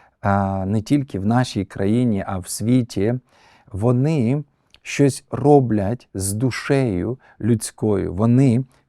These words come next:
пригнічують її. І поступово, знаєте, надія,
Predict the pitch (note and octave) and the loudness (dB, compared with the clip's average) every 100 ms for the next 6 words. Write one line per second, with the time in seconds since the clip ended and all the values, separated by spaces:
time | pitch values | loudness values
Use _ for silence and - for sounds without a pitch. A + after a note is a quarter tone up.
0 | _ C3+ C3+ A2 B2 D3 C3+ - F#2+ F2+ | _ 0 2 2 2 2 -2 -4 -2 -2
1 | F2+ - F2 E2 F2 - - - _ C3 | -4 -6 -6 -6 -10 -16 -20 -20 _ 2
2 | A2+ C#3 B2+ - C3 A#2 C#3+ E3 D3 G#2 | 4 2 0 0 -2 0 0 2 2 0
3 | C3+ - - _ - G#2 B2+ C3+ A2 - | 0 -2 -20 _ -12 -2 0 0 -2 -4
4 | G#2 A#2+ - _ G#2 A#2+ A2 G#2 C#3 C3+ | -4 -4 -8 _ -2 0 0 0 2 2
5 | G2+ G#2+ C3+ | 0 0 -4